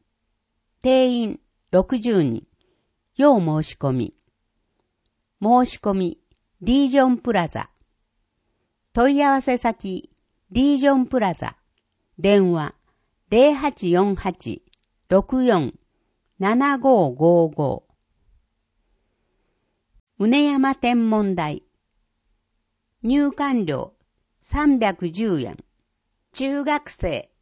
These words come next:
高校生、二百十円。小学生、百円。小学生未満、無料。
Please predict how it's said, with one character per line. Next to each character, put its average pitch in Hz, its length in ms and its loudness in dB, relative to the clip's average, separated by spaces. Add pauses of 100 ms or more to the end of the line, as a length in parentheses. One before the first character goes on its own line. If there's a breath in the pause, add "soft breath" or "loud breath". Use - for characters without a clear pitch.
(120)
高 262 320 0
校 269 300 -2
生、 - 340 -10 (340)
二 208 160 -4
百 269 320 -6
十 220 320 -6
円。 110 220 -10 (840)
小 285 360 0
学 285 240 -2
生、 147 400 -8 (140)
百 202 360 -6
円。 139 240 -6 (760)
小 277 360 0
学 277 260 -4
生 175 340 -4
未 208 200 -2
満、 170 320 -2 (120)
無 160 180 2
料。 165 440 0